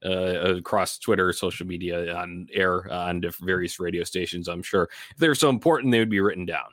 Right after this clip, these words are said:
Uh, so I personally don't care, and I, I don't really mind it. Um, but, you know, we, in that situation, I could see where some of maybe the old school thought w-, would be that, you know, it's bad sportsmanship. And that's obviously what Tony kind of referred to, uh, in, in his sort of, uh,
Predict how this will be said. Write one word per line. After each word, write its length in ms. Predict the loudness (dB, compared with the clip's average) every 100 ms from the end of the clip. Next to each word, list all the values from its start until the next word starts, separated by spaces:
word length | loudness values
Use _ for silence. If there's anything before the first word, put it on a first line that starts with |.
| _
Uh, 200 | -10 -8
so 160 | -8 -2
I 220 | 2 2
personally 460 | 2 2 2 2 2
don't 200 | 0 -2
care, 220 | -8 -4
and 80 | -4
I, 200 | 0 0
I 20 |
don't 160 | 0 0
really 220 | -2 -2
mind 280 | -4 -8 -8
it. 80 | -12 -18 -20 _
Um, 440 | -4 -4 -4 -8 -14 _
but, 260 | 0 0 -2 -2
you 120 | 2
know, 100 | 2
we, 200 | 2 2
in 200 | 2 2
that 180 | 0 -2
situation, 520 | -6 -4 -4 -2 -2
I 40 |
could 200 | -4 -6
see 300 | -6 -2 -4 -6 _
where 140 | -4 -2
some 300 | -2 -2 -2
of 80 | 0
maybe 200 | 0 -2
the 180 | -6 -4
old 260 | -4 -4
school 520 | -8 -8 -2 0 0 -4 0
thought 240 | 2 2 2
w-, 200 | 0 2
would 200 | -2 -4
be 160 | -8
that, 220 | -6 -6
you 60 | -8
know, 120 | -12
it's 120 | -12
bad 300 | -6 -6 -6
sportsmanship. 760 | -10 -4 -4 -4 -10 -4 -4 -4
And 80 | -10
that's 160 | -4
obviously 360 | -4 -4 -4 -6
what 160 | -8 -10
Tony 280 | -8 -8
kind 200 | -8 -8
of 80 | -8 -12 -20 2
referred 520 | 2 4 4 4 2
to, 260 | -2 -2 -2
uh, 220 | -2 0 0
in, 140 | -2
in 160 | 0 0
his 220 | 0 -2 -10
sort 280 | -2 0
of, 240 | 0 -2 -8
uh, 280 | -8 -8